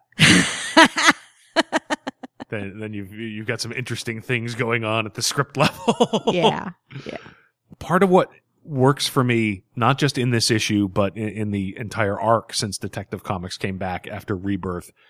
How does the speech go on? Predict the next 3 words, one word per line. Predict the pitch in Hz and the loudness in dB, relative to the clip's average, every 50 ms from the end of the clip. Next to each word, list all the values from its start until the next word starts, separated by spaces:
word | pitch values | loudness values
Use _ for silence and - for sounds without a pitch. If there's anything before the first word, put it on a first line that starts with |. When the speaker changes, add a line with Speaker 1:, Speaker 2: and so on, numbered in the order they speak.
| _ _ _ _ _ _ _ - | _ _ _ _ _ _ _ -2
Speaker 2:
is | 123 110 101 98 92 87 - - - _ _ _ _ _ _ _ _ _ _ _ _ - | 2 2 2 2 2 0 -2 -2 -4 _ _ _ _ _ _ _ _ _ _ _ _ -6
Tynion | - - - 156 151 160 160 165 156 156 156 135 | -2 0 2 2 4 6 6 4 4 2 0 -2
has | - - 127 127 117 110 107 104 101 - - | -4 -2 0 2 2 2 2 0 -2 -4 -6